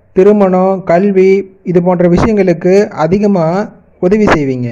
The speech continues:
உங்களுக்கு முன்கோபம் இருந்தாலும் சிறந்த குணவானா இருப்பீங்க. உங்களில் சிலருக்கு குடும்பத்துல ஆர்வம் இல்லாம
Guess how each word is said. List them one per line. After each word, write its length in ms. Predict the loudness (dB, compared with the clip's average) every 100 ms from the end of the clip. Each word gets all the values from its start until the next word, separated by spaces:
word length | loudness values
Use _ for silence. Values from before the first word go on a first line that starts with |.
| -10 -20 _ _ _ _ _ -20 -20 -20 -12 -4
உங்களுக்கு 460 | 0 2 2 2 2 2 -2 -4 0
முன்கோபம் 640 | 0 0 0 2 2 2 2
இருந்தாலும் 680 | 2 0 2 0 0 -2 -4 -8 -12 -4
சிறந்த 400 | 0 2 2 0 0
குணவானா 460 | 0 2 0 0 0 0
இருப்பீங்க. 360 | -2 -4 -6 -8 -12 _ _ _ _ _ _ _ _ _ _ _ -12 -4
உங்களில் 440 | 0 2 2 2 0
சிலருக்கு 500 | 0 2 0 0 2 2 0 -6 -20 _ _
குடும்பத்துல 560 | -2 0 0 0 0 -2 0 0
ஆர்வம் 320 | 2 2 2
இல்லாம 280 | 0 -2 -2